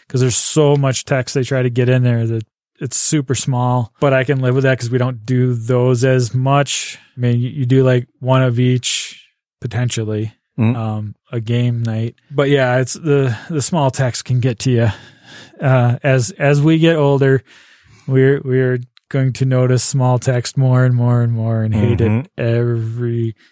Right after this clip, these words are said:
Speaker 1: time we see it. <laughs> I hate it in my own games if I try to go to, if I'm trying to get everything on a card and I'm like, "Okay, a little bit, ugh, it's too small. I gotta figure something else out. I gotta reword this or something."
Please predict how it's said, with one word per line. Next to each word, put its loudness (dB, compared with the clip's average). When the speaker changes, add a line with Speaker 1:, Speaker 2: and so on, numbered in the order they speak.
Speaker 1:
time -4
we 0
see -6
it. -6
<laughs> -12
I 0
hate 2
it 2
in 0
my 0
own 0
games 0
if -6
I 0
try -2
to 0
go 0
to, -4
if -2
I'm -2
trying 0
to -2
get 2
everything 2
on 0
a -2
card 2
and 0
I'm -2
like, -2
"Okay, -2
a -2
little 0
bit, -20
ugh, 2
it's -16
too 0
small. -6
I -2
gotta 0
figure 0
something -2
else -4
out. -6
I -6
gotta -2
reword 0
this -8
or -12
something." -14